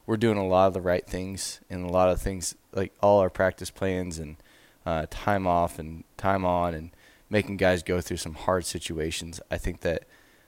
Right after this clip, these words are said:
um, we are doing the best, best we possibly can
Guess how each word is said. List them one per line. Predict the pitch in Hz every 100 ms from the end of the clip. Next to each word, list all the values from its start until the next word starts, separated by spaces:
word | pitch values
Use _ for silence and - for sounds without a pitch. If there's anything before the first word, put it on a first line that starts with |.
| _
um, | - 85 80 82 _
we | 98 98
are | 87
doing | 92 90 87
the |
best, | 82 92 90 - - _ _ _ _ _ -
best | 104 104
we | 95
possibly | 90 87 82 - 85
can | 80 85 78 -